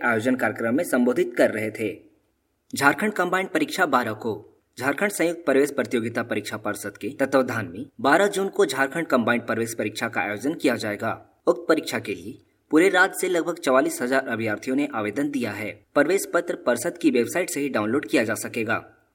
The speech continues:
आठ जून से प्रवेश पत्र परिषद डाउनलोड से करने की सुविधा दी जाएगी। ग्रेजुएशन पार्ट थ्री का रिजल्ट जारी। रांची विवि ने सोमवार को ग्रेजुएशन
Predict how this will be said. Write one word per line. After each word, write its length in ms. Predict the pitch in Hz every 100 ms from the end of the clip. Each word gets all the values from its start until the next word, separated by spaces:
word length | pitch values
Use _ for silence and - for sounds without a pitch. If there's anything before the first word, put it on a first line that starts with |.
| -
आठ 220 | 151 165
जून 180 | 131 98
से 180 | - 127 - _ _ 139
प्रवेश 280 | 165 196 -
पत्र 200 | 175 185
परिषद 440 | - 117 113 110
डाउनलोड 380 | 110 117 135 175
से 140 | - -
करने 260 | 131 127
की 140 | 135 139
सुविधा 320 | 120 113 151
दी 180 | 131 113
जाएगी। 360 | 113 107 107 80 - _ _ _ _ _ _
ग्रेजुएशन 480 | 117 143 143 151 202
पार्ट 280 | 151 135 -
थ्री 120 | 165
का 140 | 175 160
रिजल्ट 360 | 123 135 135
जारी। 320 | - 113 104 - _ _
रांची 280 | 127 139 190
विवि 260 | 160 127 110
ने 200 | 101 - - _ _
सोमवार 400 | 139 123 113 107
को 220 | 117 - - _
ग्रेजुएशन 540 | 131 135 143 160 202